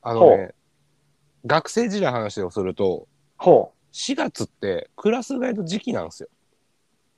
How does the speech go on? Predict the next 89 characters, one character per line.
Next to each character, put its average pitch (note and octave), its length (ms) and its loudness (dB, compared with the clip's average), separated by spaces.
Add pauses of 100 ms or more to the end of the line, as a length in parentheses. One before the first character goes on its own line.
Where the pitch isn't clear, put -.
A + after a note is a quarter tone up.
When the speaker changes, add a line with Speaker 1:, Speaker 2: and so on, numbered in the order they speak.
(140)
Speaker 2:
あ C#4+ 360 12
あ、 B3+ 40 10
Speaker 1:
で、 - 60 2
Speaker 2:
そ D#4+ 380 12
う E4+ 40 12
い E4 60 12
う D#4 80 10
こ D4+ 100 8
と F#3+ 160 6
か。 C#3 80 10
Speaker 1:
そ G#2+ 100 8
う - 40 2
そ - 360 -6
う。 C4 40 2
で、 B3 60 -2
Speaker 2:
は C#4 160 10
い C#4 100 8
は B3 100 10
い A#3 60 10
は G#3+ 140 10
い G3 80 8
は F3+ 120 6
い D#3+ 40 4
は D3 80 6
い。 - 80 -8 (160)
Speaker 1:
し - 100 -10
か C4 100 -2
も B3+ 60 -2
四 D4 140 -4
月 B3 220 -6
十 C#3+ 200 4
六 C#3+ 200 2
な F#2 60 -2
ん D#2+ 60 -8
か - 100 -12
一 G3+ 100 -4
瞬 C4 260 2
じ F3 80 2
ゃ - 20 4
な F2+ 60 0
い - 0 -
で D#2+ 40 -6
す - 80 -14
か。 - 100 -18 (680)
Speaker 2:
確 G3+ 240 6
か D3+ 140 4
に。 F2 160 -10 (200)
Speaker 1:
で、 F#3 300 -2 (180)
も D#3+ 400 2
う - 60 -20 (100)
終 F3+ 200 -2
業 A#3 140 6
式 - 140 -2
始 C3+ 160 0
ま D3+ 80 0
っ C3 40 -2
て A2+ 100 -2
一 G#2 60 -2
週 B2+ 200 -2
間 B2+ 180 2
後 C3 80 0
ぐ F#3 100 2
ら G3+ 100 2
い - 20 2
に G#2 80 0
は F#2+ 60 -2
俺 F#2+ 80 -4
も F#2+ 80 -10
誕 C#3+ 140 -2
生 C3 100 -2
日 G#2 40 -4
迎 B2 200 0
え B2 40 -2
て A#2+ 140 -2
ん F#2+ 40 -6
の D#2 60 -8
よ。 D2 60 -12 (920)
で、 A3+ 200 -2
Speaker 2:
あ E3 140 10
あ、 D#3 60 6
確 F#3+ 200 6
か F3 60 8
に C3 60 4
確 C#3 140 2
か B2 60 -4
に。 C3 60 -2
う C#3 40 0
ん - 20 0
う A#2+ 120 -2